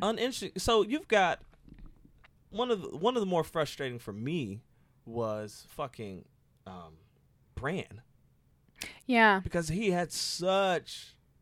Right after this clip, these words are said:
Speaker 1: a, like, journey from jump.
Speaker 2: Yeah.
Speaker 1: He's like
Speaker 2: Mm-hmm.
Speaker 1: the kid that gets pushed out of a window,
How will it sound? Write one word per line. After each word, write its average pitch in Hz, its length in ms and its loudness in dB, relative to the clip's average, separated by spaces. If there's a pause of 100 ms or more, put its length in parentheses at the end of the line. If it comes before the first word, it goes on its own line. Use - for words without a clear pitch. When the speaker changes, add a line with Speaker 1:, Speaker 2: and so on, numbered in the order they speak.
(400)
Speaker 1:
a, 143 120 -4
like, 127 320 -4
journey 110 560 -4
from 147 360 -6
jump. - 440 -4 (640)
Speaker 2:
Yeah. 208 200 6
Speaker 1:
He's 160 220 -4
like 151 240 2
Speaker 2:
Mm-hmm. 190 420 0
Speaker 1:
the 143 100 0
kid 165 580 -2
that 139 100 0
gets 139 200 -2
pushed - 360 4
out 208 120 4
of 190 100 2
a 165 40 0
window, 117 540 -4